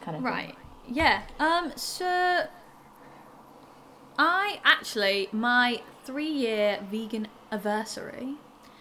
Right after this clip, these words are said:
Speaker 2: um, came up on Sunday. Um, so that's my timeline. I was actually sick on, not sick, but felt unwell on Sunday, so I didn't get to celebrate it with all the food I'd hoped I would, but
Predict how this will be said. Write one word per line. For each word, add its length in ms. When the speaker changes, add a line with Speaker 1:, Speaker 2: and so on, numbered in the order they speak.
Speaker 2:
um, 460
came 320
up 240
on 120
Sunday. 680
Um, 560
so 440
that's 220
my 80
timeline. 540
I 60
was 80
actually 240
sick 360
on, 140
not 240
sick, 640
but 180
felt 440
unwell 340
on 160
Sunday, 340
so 180
I 60
didn't 240
get 160
to 80
celebrate 520
it 80
with 120
all 120
the 60
food 380
I'd 200
hoped 400
I 120
would, 420
but 260